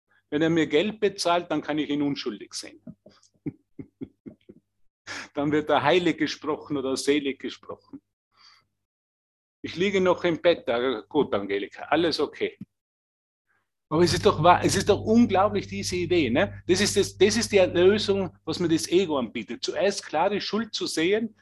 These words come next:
sind alle schuldig. Jeder, diese sind alle schuldig, diese Kirchenjünger. Oder die da,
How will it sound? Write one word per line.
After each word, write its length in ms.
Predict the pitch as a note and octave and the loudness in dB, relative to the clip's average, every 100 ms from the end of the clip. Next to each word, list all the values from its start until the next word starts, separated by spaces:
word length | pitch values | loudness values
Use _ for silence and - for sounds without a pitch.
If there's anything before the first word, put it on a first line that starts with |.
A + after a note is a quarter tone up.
| _ _ | _ _
sind 220 | - E3+ | -4 -2
alle 260 | D#3 G3+ G#3+ | 0 0 -2
schuldig. 500 | - F3 G#3 A#3+ B3+ _ _ _ _ _ _ - | 0 -2 -2 -6 -10 _ _ _ _ _ _ -2
Jeder, 400 | D#3 G#3 G#3 E3+ | 2 4 2 0
diese 380 | - F3 E3 D#3 | -6 -10 -8 -6
sind 200 | F#3+ D3 | -4 -2
alle 240 | G3+ F#3+ | -2 -2
schuldig, 460 | - G3 G#3 A3 G#3+ | -2 -4 -4 -6 -8
diese 260 | F#3 - | -10 -8
Kirchenjünger. 840 | - G3+ G#3+ - G3 G#3+ A3+ A#3 A#3+ _ _ _ _ _ _ _ | -6 -6 -6 -4 -4 -2 -2 -2 -6 _ _ _ _ _ _ _
Oder 160 | D3 E3 | -2 0
die 160 | E3+ F3+ | 0 2
da, 300 | F#3 E3+ | 4 2